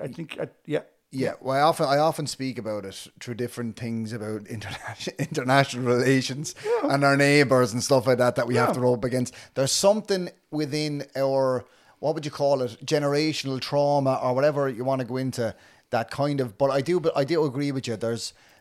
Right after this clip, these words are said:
Speaker 2: the Irish psyche. The I-, we're, we're, we preserve what we have and what we've created.
Speaker 1: Well, you know, I, I, w-, I remember sitting inside in an office one day in London when we went in, and the guy across the desk,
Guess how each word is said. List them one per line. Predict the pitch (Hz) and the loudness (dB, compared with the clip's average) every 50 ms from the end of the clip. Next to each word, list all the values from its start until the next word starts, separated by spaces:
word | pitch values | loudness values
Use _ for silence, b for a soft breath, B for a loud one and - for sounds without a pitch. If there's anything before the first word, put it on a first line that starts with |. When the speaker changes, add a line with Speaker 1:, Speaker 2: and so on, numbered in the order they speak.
| b | b
Speaker 2:
the | 131 131 - | -8 -4 0
Irish | 160 170 190 185 175 147 - | 2 2 2 2 0 0 -2
psyche. | - - 151 151 156 147 - 143 139 | -2 0 0 0 -2 -2 -6 -8 -8
The | 120 123 131 - | -6 -6 -4 -2
I-, | 139 139 - 151 | -2 -2 -2 -4
we're, | 131 135 135 135 | -6 -4 -4 -4
we're, | 131 135 139 135 131 127 - _ - | -4 -4 -4 -4 -4 -4 -8 _ -6
we | 135 131 | -6 -6
preserve | 127 - 147 143 120 107 156 160 170 175 175 156 131 110 - - | -4 -2 -2 -2 0 2 2 4 4 4 2 0 -2 -6 -10 -6
what | 135 127 123 104 117 | -2 0 0 0 0
we | 123 123 | -4 -6
have | 107 104 110 120 120 117 113 98 - - - - - _ _ - | -6 -6 -4 -4 -6 -6 -6 -8 -12 -16 -18 -20 -20 _ _ -10
and | 113 113 | -6 -4
what | 110 113 - 104 | -2 -2 -2 -4
we've | 113 110 - | -6 -10 -10
created. | - - 110 104 104 104 104 | -10 -10 -8 -6 -4 -2 0
Speaker 1:
Well, | 190 202 - - - _ _ _ - | 0 0 0 -4 -12 _ _ _ -10
you | 202 185 190 | -8 -6 -4
know, | 214 208 202 208 208 | -2 -4 -4 -2 0
I, | 190 185 214 - _ _ _ _ _ - | -2 -2 -2 -4 _ _ _ _ _ -12
I, | - - - _ _ _ _ _ | -12 -12 -12 _ _ _ _ _
w-, | - 160 147 - - - | -14 -12 -12 -10 -6 -4
I | 180 | -2
remember | 170 202 214 202 190 190 170 151 - 87 - - | -2 0 0 0 0 0 0 0 -2 -6 -14 -10
sitting | - - 165 156 - 156 | -6 -6 -6 -4 -4 -6
inside | 139 - - 160 151 147 | -4 -4 -2 -2 -2 -2
in | 139 139 | -2 -4
an | 135 135 | -2 -2
office | 139 139 135 - 135 113 - | -2 -2 -2 -4 -10 -12 -8
one | 151 139 139 | -8 -6 -6
day | 127 127 | -6 -6
in | 123 123 | -6 -4
London | 123 131 135 135 123 120 | -4 -4 -4 -6 -6 -8
when | 120 120 | -8 -8
we | 120 120 | -8 -6
went | 120 120 120 120 - | -6 -6 -6 -6 -6
in, | 143 135 123 113 - _ _ _ _ _ _ _ - | -6 -4 -4 -6 -8 _ _ _ _ _ _ _ -12
and | 139 127 | -10 -8
the | 123 131 | -6 -2
guy | 123 160 160 | 0 2 2
across | 156 147 143 - 143 139 120 - | 2 2 -2 -2 -4 -4 -4 -6
the | - 123 | -10 -8
desk, | 120 135 135 123 - - _ - | -2 -2 -2 -2 -4 -10 _ -20